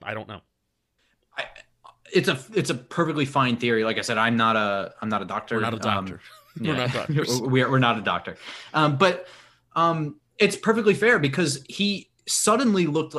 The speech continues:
Speaker 2: I mean, he's Mike Glennon, right? Some targets were off, you know,
Speaker 1: Mm-hmm.
Speaker 2: his ball placement was wild. But by the second half, I mean, he looked like a totally different quarterback, and
Speaker 1: Mm-hmm.
Speaker 2: everything else looked like they had made some adjustments in the locker room. So he was the only one that seemed to reverse his adjustment.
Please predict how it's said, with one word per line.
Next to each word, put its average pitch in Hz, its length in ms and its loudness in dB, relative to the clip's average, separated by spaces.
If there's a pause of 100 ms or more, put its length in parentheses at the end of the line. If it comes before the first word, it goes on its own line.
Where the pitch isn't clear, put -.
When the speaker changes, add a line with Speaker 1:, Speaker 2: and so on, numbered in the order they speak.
Speaker 2:
I - 20 2
mean, 175 160 4
he's 165 540 -6
Mike 151 180 0
Glennon, 90 380 -6
right? 123 360 0
Some 131 160 -4
targets 127 360 -2
were 120 140 -6
off, 110 520 -2
you 120 120 -2
know, 104 160 0
Speaker 1:
Mm-hmm. 95 140 -12
Speaker 2:
his 104 120 -6
ball 131 260 0
placement 120 340 -2
was 98 160 -14
wild. 92 600 -2 (340)
But 151 180 2
by 160 140 4
the 139 120 2
second 160 400 -2
half, 143 320 -4
I 131 80 0
mean, 120 260 -2
he - 180 -4
looked 240 200 -2
like 214 120 0
a 117 300 -2
totally 202 380 -4
different 139 240 -4
quarterback, 101 580 -4
and 131 120 0
Speaker 1:
Mm-hmm. 139 80 -6
Speaker 2:
everything 202 400 -2
else 185 340 -2
looked 151 280 -2
like 123 360 -2 (320)
they 156 100 2
had 151 200 -4
made 139 220 0
some 139 160 -2
adjustments 123 520 -4
in 117 60 -4
the 101 80 -4
locker 107 380 -4
room. 82 220 -14
So 143 180 2
he 139 100 0
was 214 160 0
the 160 140 0
only 180 240 0
one 160 160 -2
that 131 100 -4
seemed 143 240 -2
to 123 80 -4
reverse 104 600 -2
his 92 120 -10
adjustment. 85 560 -10